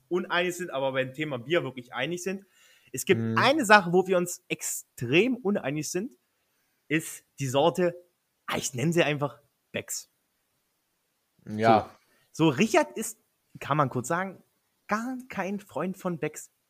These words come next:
Speaker 1: Versteh ich nicht. Versteh ich nicht. Also
Speaker 2: Aber ich weiß noch, ich weiß nicht, ich glaub, das kommt bei dir nur, jetzt meine Theorie.
Speaker 1: Ja, erzähl.
Speaker 2: Das kommt bei dir nur, weil du damals einen Kasten von deinen Nachbarn geschenkt bekommen hast.
Speaker 1: Ah ja, stimmt, stimmt, hast recht. Ähm,
Speaker 2: Du hast, du hast,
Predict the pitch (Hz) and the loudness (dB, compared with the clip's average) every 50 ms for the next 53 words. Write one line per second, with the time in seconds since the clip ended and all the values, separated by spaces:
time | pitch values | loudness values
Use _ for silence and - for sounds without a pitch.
0 | _ _ _ - - - 262 277 262 - 220 - _ _ _ _ - 160 151 - | _ _ _ -18 -14 -12 -12 -12 -12 -14 -16 -18 _ _ _ _ -8 -8 -6 -2
1 | - 196 220 233 220 220 - 208 214 214 - - - - - - - _ _ - | -2 -2 -2 -2 -4 -8 -6 -6 -6 -6 -8 -12 -18 -20 -20 -20 -20 _ _ -4
2 | 143 160 117 123 131 131 139 139 139 - - - 151 156 156 - - 147 170 208 | 0 2 4 6 8 8 8 6 6 2 -2 0 0 0 2 6 8 8 8 8
3 | - 190 156 147 165 170 - - - _ _ _ _ _ _ _ _ _ _ _ | 6 4 4 4 4 4 2 -4 -18 _ _ _ _ _ _ _ _ _ _ _
4 | _ _ _ _ - 127 123 - 131 147 156 - 135 117 - - - - 120 - | _ _ _ _ -4 -2 2 4 4 4 4 2 -2 -6 -6 -8 -10 -10 -10 -2
5 | - - 147 165 160 147 139 - - 175 175 - 160 139 131 135 135 135 139 165 | 2 4 4 4 4 2 0 2 2 2 2 4 2 2 2 2 0 0 0 0
6 | 202 208 165 143 156 190 180 - - _ _ _ _ _ _ - 113 113 - 131 | 0 2 2 2 2 0 -2 -8 -18 _ _ _ _ _ _ -8 -8 -4 0 0
7 | 135 135 135 127 - 135 131 127 123 127 127 113 107 - - - - _ - 123 | 0 2 0 -2 -2 0 0 0 0 0 -2 -4 -6 -8 -14 -20 -20 _ -4 0
8 | 120 127 131 135 - - 131 117 113 - - 151 165 180 170 160 156 151 151 147 | 0 0 0 -2 -4 -4 -2 -4 -4 2 6 6 6 8 8 8 8 8 6 6
9 | 165 190 208 202 190 185 170 180 160 156 156 165 170 165 165 160 143 - 151 160 | 4 4 6 8 6 6 6 6 6 6 8 8 6 4 2 0 -2 0 0 -2
10 | 160 - 160 - - 151 139 139 135 131 135 131 - 123 117 107 104 98 - - | 0 -2 -4 -2 -2 0 2 2 2 2 0 0 0 0 0 0 -2 -4 -4 -6
11 | 110 95 - 104 - - 107 101 92 98 98 92 - - _ _ _ _ _ - | -6 -6 -6 -8 -6 -6 -8 -6 -8 -10 -12 -12 -14 -18 _ _ _ _ _ -12
12 | - - 208 233 233 190 - - 208 214 220 214 214 202 - - 226 196 160 127 | -8 -6 -4 -4 -4 0 2 4 8 10 12 12 12 10 10 8 6 6 4 4
13 | - - 190 185 160 120 147 160 160 - - 165 127 110 - - - - 143 143 | 2 4 6 6 6 4 2 0 0 2 2 2 2 0 -2 -6 -2 4 6 8
14 | 147 147 147 143 139 151 147 147 175 196 - - - - 156 147 151 151 165 180 | 10 10 10 10 10 10 12 12 12 12 12 10 -2 4 8 10 10 10 10 8
15 | - - - - | 6 0 -10 -16